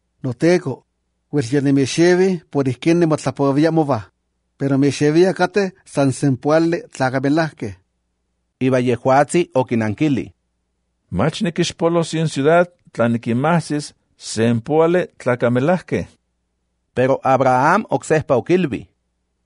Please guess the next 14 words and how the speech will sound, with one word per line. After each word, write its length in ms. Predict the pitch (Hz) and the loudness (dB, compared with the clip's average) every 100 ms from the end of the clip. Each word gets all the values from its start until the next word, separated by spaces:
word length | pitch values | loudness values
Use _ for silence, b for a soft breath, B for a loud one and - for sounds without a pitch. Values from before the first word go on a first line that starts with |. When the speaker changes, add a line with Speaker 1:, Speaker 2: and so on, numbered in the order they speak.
| _ _ - | _ _ -8
Speaker 1:
Nimitztlatlaftia, 920 | 131 123 - 143 135 113 - 165 165 | -4 -4 -2 -2 -2 -6 0 2 4
noteko, 580 | 156 - 170 175 143 127 | 2 0 0 0 -2 -6
amo 220 | 143 156 | -2 -2
xikualani 580 | - - 139 139 143 139 | -2 -2 0 2 2 2
nova. 320 | 156 139 110 104 _ _ _ _ - | 2 0 -4 -8 _ _ _ _ -4
Ivan 340 | 139 131 135 135 | 0 2 2 2
nitlahtos 540 | 131 185 180 202 - | 2 -2 0 -4 -2
sa 160 | 135 117 | -4 -2
se 160 | 143 | -2
vuelta. 420 | 135 165 - 120 98 _ _ _ _ _ _ _ - | 0 -2 -4 -14 -14 _ _ _ _ _ _ _ -6
Mixevia 580 | 123 110 135 143 190 180 | -4 0 0 2 2 2
kateh 440 | 196 196 208 185 | 0 0 0 0
san 220 | - 147 | -2 0
mahtlakti 760 | 156 196 185 - - - 135 | 0 0 -2 -6 -6 -4 -2